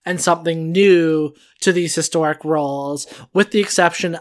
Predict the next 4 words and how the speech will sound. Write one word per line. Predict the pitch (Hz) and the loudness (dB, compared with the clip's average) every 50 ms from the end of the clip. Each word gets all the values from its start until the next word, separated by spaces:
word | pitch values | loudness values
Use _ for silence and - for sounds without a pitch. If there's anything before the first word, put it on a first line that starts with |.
| - _ | -8 _
of | 165 160 160 156 151 151 147 151 147 147 151 147 139 | 2 2 2 2 2 0 -4 -4 -6 -6 -6 -8 -6
Zachary | 143 156 147 - - 156 | -6 -6 -6 -6 -8 -10
Quinto | - - 165 156 - - 156 151 147 147 160 - - | -8 -6 -6 -6 -4 -4 -4 -4 -4 -6 -6 -6 -6
as | 151 151 147 147 147 147 143 - - | -4 -4 -4 -4 -6 -8 -10 -12 -12